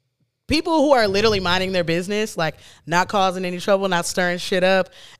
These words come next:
And it just amazed me, like, just the backhanded, just, like, just evil that would come out of people when it came to just, like,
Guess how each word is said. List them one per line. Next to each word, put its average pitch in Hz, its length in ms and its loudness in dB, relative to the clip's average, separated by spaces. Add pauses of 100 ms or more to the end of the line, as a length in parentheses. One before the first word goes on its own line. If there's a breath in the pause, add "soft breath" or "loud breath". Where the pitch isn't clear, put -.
And 170 260 0
it 190 120 -2
just 202 220 -2
amazed 180 760 0
me, 151 260 -6
like, 147 200 -10
just 156 300 -8
the 147 100 -10
backhanded, 165 800 -4
just, 151 300 -8
like, 156 220 -8
just 165 200 -12 (140)
evil 175 580 0 (320 soft breath)
that 175 140 -4
would 160 100 -8
come 185 260 -2
out 175 200 2
of 202 100 -6
people 165 300 -6
when 156 140 0
it 151 100 -8
came 160 320 -4
to 165 100 -4
just, 151 380 -6
like, 147 420 -4